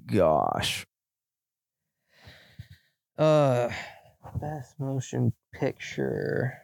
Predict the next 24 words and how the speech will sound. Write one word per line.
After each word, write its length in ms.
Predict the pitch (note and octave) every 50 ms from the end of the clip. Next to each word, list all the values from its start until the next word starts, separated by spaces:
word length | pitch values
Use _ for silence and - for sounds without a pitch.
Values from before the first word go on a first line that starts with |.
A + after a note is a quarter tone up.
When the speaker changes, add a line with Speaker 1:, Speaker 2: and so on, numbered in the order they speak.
| _ _ - - - _ _ -
Speaker 1:
You 120 | A#2+ A2+
think 180 | A2+ A#2+ A2+ A2+
it's 140 | G#2+ -
Tar? 440 | - - A2+ A#2 B2 C3+ C3+ - _ _ _ _ _ _ _ _ _ _ _ _ _ _ _ _ _ _ _ _ _ _ _ _ _ _ - - - _ _ _ _ _ -
Or 80 | A#2+
do 80 | A2+ A#2
you 60 | C3
Speaker 2:
I 80 | D#3 D#3+
have 200 | D3+ E3+ D#3 C3
felt 320 | - - D3+ C#3 B2+ -
strongly 540 | - - - B2 A#2 A#2+ B2 A#2+ A#2 B2 B2
that 140 | A#2+ A#2+ A#2
it's 140 | A2+ C3 -
gonna 160 | C3 B2+ A#2+
be 100 | B2 B2+
Tar 340 | - - C#3+ C#3 C3+ C3 C3
for 240 | - - C3 B2
a 60 | B2 B2
long 240 | B2 B2 B2+ C3
time. 420 | B2+ - B2+ B2+ C3 C3 C3 C3+ C#3+ _ _ _ _ _ _ _ _ _ _ _ _ _
Speaker 1:
You 100 | - D#3+
still 180 | A2+ - A2+ G#2+
think 220 | - A2+ A2 A2+
so? 260 | - - C#3 C#3 C#3+